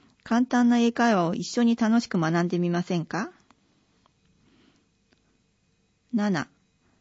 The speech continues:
初夏の寄せ植え。部屋や玄関先を飾りませんか？稲公民館。開催日、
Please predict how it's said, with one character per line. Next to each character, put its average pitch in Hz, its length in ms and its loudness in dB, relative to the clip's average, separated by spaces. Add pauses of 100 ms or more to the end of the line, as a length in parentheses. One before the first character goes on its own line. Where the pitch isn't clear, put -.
(220)
初 - 160 -6
夏 233 160 0
の 170 120 0
寄 160 140 -4
せ 175 240 -4
植 170 180 -4
え。 - 140 -10 (1000)
部 226 60 0
屋 262 100 0
や 185 160 0
玄 185 240 -2
関 226 220 -2
先 226 260 -4
を 214 80 -2
飾 202 240 -4
り 196 80 -2
ま 196 140 0
せ 202 140 -2
ん 175 80 -2
か？ - 200 -12 (1400)
稲 226 200 0
公 233 180 0
民 220 200 2
館。 - 260 -8 (1300)
開 220 220 0
催 214 240 -2
日、 143 180 -10